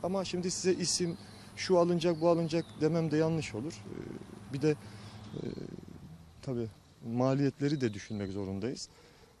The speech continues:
E, çünkü yerli olarak ve alternatif olarak aldığınız ikinci planda kalacak oyunculara da maalesef çok fazla da, e, bir şey aşamıyoruz. O zaman başka bir yerin bütçesi tıkanıyor benim. <laughs>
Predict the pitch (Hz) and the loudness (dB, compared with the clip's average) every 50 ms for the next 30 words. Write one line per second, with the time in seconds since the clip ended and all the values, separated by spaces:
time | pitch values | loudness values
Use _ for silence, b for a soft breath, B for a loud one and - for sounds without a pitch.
0 | - 117 113 113 - 123 117 - 120 110 113 117 117 120 123 127 127 117 110 110 | -12 -12 -10 -8 -6 -6 -6 -4 -2 0 2 2 2 2 2 0 0 2 2 0
1 | 101 101 95 - 101 107 117 - 120 110 98 - 123 117 117 123 113 - 147 131 | 0 -2 -4 -2 -2 0 0 2 2 0 2 2 0 2 2 2 0 0 -2 -2
2 | - 117 104 104 95 98 95 - 113 107 107 107 110 117 117 117 98 - - - | 0 2 2 2 2 0 0 2 2 2 4 4 4 4 4 4 2 0 -4 -10
3 | - - - - - - - - - 71 - 110 - - 123 123 117 143 156 - | -16 -18 -20 -20 -20 -20 -20 -18 -12 -8 -8 -4 0 2 2 2 2 2 0 0
4 | - 120 110 104 104 101 95 - 113 104 104 101 101 101 95 - 120 107 110 107 | 0 2 2 2 2 0 -2 -2 -2 -2 -2 0 -2 -2 -2 -2 -2 -2 0 -2
5 | 98 110 117 147 151 165 156 165 165 - B B B B B B B B B B | -2 -2 -2 0 0 0 0 0 -2 -4 B B B B B B B B B B
6 | B - - 127 139 135 117 104 - - 139 131 - - 127 117 - - - 120 | B -6 -2 0 2 2 2 0 -2 -4 -6 -6 -6 -6 -6 -6 -6 -6 -6 -6
7 | 110 98 104 110 107 117 120 120 - - 110 110 107 107 110 107 104 110 107 - | -6 -4 -4 -4 -4 -4 -4 -4 -6 -8 -8 -8 -8 -8 -8 -8 -8 -10 -8 -6
8 | - 131 123 120 - 131 123 117 101 95 104 107 98 104 104 110 110 107 104 104 | -4 -4 -4 -4 -4 -6 -4 -4 -4 -6 -4 -4 -4 -4 -4 -4 -4 -4 -4 -6
9 | - - - 110 98 104 107 107 110 107 98 101 98 - - 107 - - 120 - | -6 -6 -6 -6 -4 -2 -2 -2 -2 -2 -2 -4 -6 -6 -6 -6 -4 -4 -6 -6
10 | - - - 98 95 92 95 92 95 117 113 110 | -6 -8 -8 -6 -4 -4 -2 -2 -2 -2 -2 -2